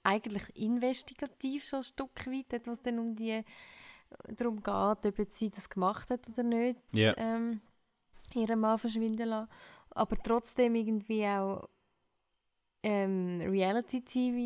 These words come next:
Speaker 1: ein Stück weit. Also, weil es hat ja auch Aufnahmen drin von dem,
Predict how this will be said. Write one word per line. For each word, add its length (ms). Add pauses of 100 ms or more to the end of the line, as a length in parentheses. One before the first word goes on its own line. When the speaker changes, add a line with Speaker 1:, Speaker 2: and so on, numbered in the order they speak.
Speaker 1:
ein 60
Stück 460
weit. 280 (500)
Also, 220
weil 160
es 140
hat 160
ja 140
auch 60
Aufnahmen 800
drin 300
von 160
dem, 420